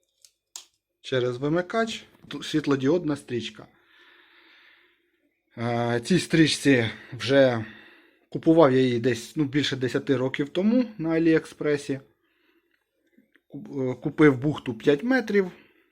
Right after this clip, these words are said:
От, ну, нарешті згодилася. Порізав її на шматки, там порозтягував по кімнатам. Тримається воно в мене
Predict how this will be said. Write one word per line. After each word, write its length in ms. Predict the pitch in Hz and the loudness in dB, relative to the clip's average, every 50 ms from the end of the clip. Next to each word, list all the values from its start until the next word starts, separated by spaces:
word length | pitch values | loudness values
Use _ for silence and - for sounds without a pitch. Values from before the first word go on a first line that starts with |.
| _ _ _ _ _ _ _ _ _ | _ _ _ _ _ _ _ _ _
От, 340 | 131 127 123 123 120 117 - - | -14 -12 -10 -10 -10 -12 -12 -6
ну, 220 | - 277 208 - - - _ _ _ _ _ | -4 -4 -4 -6 -12 -20 _ _ _ _ _
нарешті 440 | 120 117 117 139 165 165 - - 135 | -10 -6 -2 -2 -2 -2 -2 -4 -4
згодилася. 640 | 117 107 127 120 120 110 - - 127 - - - - _ _ _ _ _ _ _ _ _ _ _ _ _ _ _ _ - | -4 -4 -6 -6 -6 -8 -8 -10 -14 -18 -20 -20 -20 _ _ _ _ _ _ _ _ _ _ _ _ _ _ _ _ -6
Порізав 400 | 127 135 139 120 117 123 117 117 | 0 0 0 2 2 -2 -2 -2
її 120 | 120 120 | -2 -2
на 120 | 117 131 | -2 -4
шматки, 440 | 131 - 175 180 180 - - - 240 | -6 -6 -8 -8 -8 -8 -10 -10 -10
там 240 | - - 117 113 107 | -8 -8 -8 -8 -8
порозтягував 720 | - 113 113 117 110 - 139 131 110 110 110 113 107 110 | -6 -8 -8 -8 -8 -6 -6 -6 -4 -4 -6 -8 -8 -8
по 100 | - 131 | -10 -10
кімнатам. 600 | - - 160 190 214 220 214 214 202 175 170 185 - _ _ _ - - - _ _ _ _ _ _ _ _ _ _ _ _ _ _ _ _ _ _ _ _ _ _ _ _ _ _ _ _ _ _ _ _ _ _ _ _ _ _ _ _ _ _ _ | -8 -6 -4 -2 -2 -2 -4 -6 -6 -8 -10 -10 -16 _ _ _ -20 -20 -20 _ _ _ _ _ _ _ _ _ _ _ _ _ _ _ _ _ _ _ _ _ _ _ _ _ _ _ _ _ _ _ _ _ _ _ _ _ _ _ _ _ _ _
Тримається 540 | - 135 151 165 160 147 131 127 120 - 127 | -10 -8 -6 -4 -2 -2 -2 -4 -4 -4 -4
воно 260 | 120 127 131 131 123 | -2 -2 -2 -2 -2
в 40 | 120 | -2
мене 440 | 120 120 120 113 107 107 107 107 | 0 0 0 0 0 -2 -2 -4